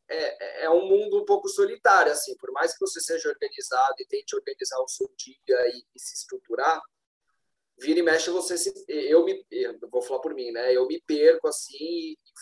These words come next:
volto pra olhar minhas atividades e falo, "Não, cara, eu tô gastando muito tempo nisso aqui, isso aqui é,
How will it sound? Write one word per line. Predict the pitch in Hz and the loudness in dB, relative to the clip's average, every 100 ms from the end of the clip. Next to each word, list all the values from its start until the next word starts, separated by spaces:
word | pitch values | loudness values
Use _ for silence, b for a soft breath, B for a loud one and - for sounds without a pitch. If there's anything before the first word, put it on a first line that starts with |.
| - | -2
volto | 135 139 156 - - | 4 6 4 2 -4
pra | 143 | 0
olhar | 135 - 135 | 2 0 -2
minhas | 135 131 | -4 -4
atividades | 131 - - 123 120 117 - | -6 -8 -10 0 0 0 -4
e | |
falo, | - 131 | -10 -6
"Não, | 139 | -4
cara, | - 117 117 | -4 -6 -10
eu | |
tô | 120 | -10
gastando | 123 123 - - _ 131 | -6 -6 -6 -10 _ _
muito | 131 - | -20 -10
tempo | - 131 156 | -4 -4 -6
nisso | 147 - | -12 -12
aqui, | 139 _ 131 165 175 165 | -12 _ -14 -10 -6 -4
isso | 170 | -6
aqui | 147 147 151 | -10 -4 0
é, | 160 165 165 | 2 2 2